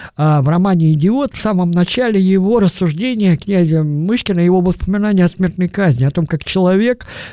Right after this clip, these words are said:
который знал, что его казнят, думал, что если бы его помиловали, он бы прожил такую жизнь. И как одна из, эм, э, его собеседниц говорит: "Ну и что?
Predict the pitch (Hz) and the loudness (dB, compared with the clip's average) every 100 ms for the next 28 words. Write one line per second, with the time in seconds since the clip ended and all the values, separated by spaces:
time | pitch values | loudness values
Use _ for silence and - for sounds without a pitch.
0 | - 196 214 180 165 220 170 180 160 156 | -10 -2 2 2 2 2 2 2 2 2
1 | 175 165 175 208 156 139 156 254 190 131 | 0 0 0 -2 -4 -4 0 2 4 2
2 | 110 _ _ _ _ _ _ _ - - | -2 _ _ _ _ _ _ _ -6 0
3 | 185 226 359 339 285 254 269 277 240 - | 2 4 2 2 -2 -2 -2 0 0 0
4 | 214 214 233 208 156 170 170 180 196 214 | -2 0 2 2 4 2 0 0 0 0
5 | 220 170 202 196 - 285 254 220 196 220 | 0 -2 -2 -4 -4 -2 0 -2 -2 -2
6 | 190 127 127 _ _ _ _ _ _ _ | -2 -4 -8 _ _ _ _ _ _ _
7 | _ _ _ _ _ _ _ _ _ 156 | _ _ _ _ _ _ _ _ _ 0
8 | 165 220 208 202 185 214 262 247 226 226 | 2 2 0 0 0 -2 -2 0 0 0
9 | 190 165 190 185 175 156 139 139 135 _ | 0 2 2 2 2 2 0 -2 -4 _
10 | _ _ _ _ _ _ _ - - - | _ _ _ _ _ _ _ -20 -20 -14
11 | - 151 147 139 143 147 151 180 185 - | -2 0 0 -2 -6 0 2 4 2 2
12 | 185 185 247 262 208 156 202 226 214 202 | 2 2 0 -2 -2 0 0 2 0 0
13 | 294 262 - 208 226 233 220 | 0 0 0 0 2 2 -2